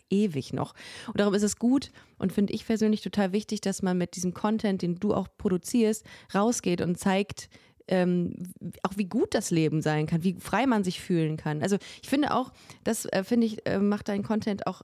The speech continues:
äh, in vielerlei Hinsicht aus, dass, dass, und, äh, es gibt natürlich,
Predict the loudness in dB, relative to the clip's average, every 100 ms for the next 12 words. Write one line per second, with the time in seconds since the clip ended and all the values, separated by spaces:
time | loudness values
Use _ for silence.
0 | -2 0 2 -2 -2 0 2 2 2 2
1 | 2 -2 -2 0 0 0 -4 -12 _ _
2 | _ _ _ _ _ -6 -2 -2 -2 -8
3 | -16 -20 -20 -20 -8 -2 0 0 -4 -6
4 | _ 0 2 0 -6 -10 -8 -4 -4 -4
5 | -8 -14 -4 -2 0 0 0 -4